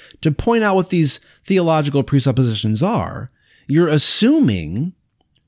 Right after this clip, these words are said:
number one, that there's some age of accountability, where if a child dies before a certain age,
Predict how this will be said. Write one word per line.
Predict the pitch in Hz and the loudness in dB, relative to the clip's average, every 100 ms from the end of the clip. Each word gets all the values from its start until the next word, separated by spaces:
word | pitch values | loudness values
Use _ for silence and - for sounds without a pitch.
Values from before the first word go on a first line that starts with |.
| _ - | _ 0
number | 143 139 | 2 4
one, | 135 220 220 135 | 2 2 2 2
that | 139 | 2
there's | 151 147 | 0 0
some | - 143 147 | 0 -2 0
age | 151 151 | 0 2
of | 135 | 0
accountability, | 135 127 117 117 180 127 85 - _ _ _ _ _ _ _ _ _ _ _ | 0 0 0 0 0 0 -4 -12 _ _ _ _ _ _ _ _ _ _ _
where | 123 127 120 | 0 2 2
if | 123 139 | 0 0
a | 123 117 113 104 _ _ _ _ _ _ _ _ - | 2 2 0 -4 _ _ _ _ _ _ _ _ -8
child | - 160 156 151 135 120 | -2 0 2 2 2 0
dies | 131 135 131 113 113 104 | 0 0 0 0 0 -2
before | 117 107 143 127 | -4 -2 0 0
a | 110 | -2
certain | - 135 101 104 - | -2 -2 -2 -8 -4
age, | 143 147 101 87 98 113 - | 0 0 0 -4 -8 -8 -10